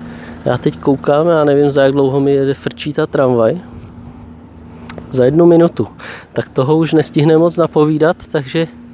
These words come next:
nevím, co bych s vám víc měl říct. No, jsem ve středním věku, Kristovi leta.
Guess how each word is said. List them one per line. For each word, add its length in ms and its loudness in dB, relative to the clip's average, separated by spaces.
nevím, 420 6
co 140 0
bych 220 0
s 140 -6
vám 240 0
víc 220 -4
měl 220 4
říct. 400 -4
No, 160 0
jsem 220 0
ve 80 4
středním 440 2
věku, 300 0
Kristovi 480 0
leta. 440 2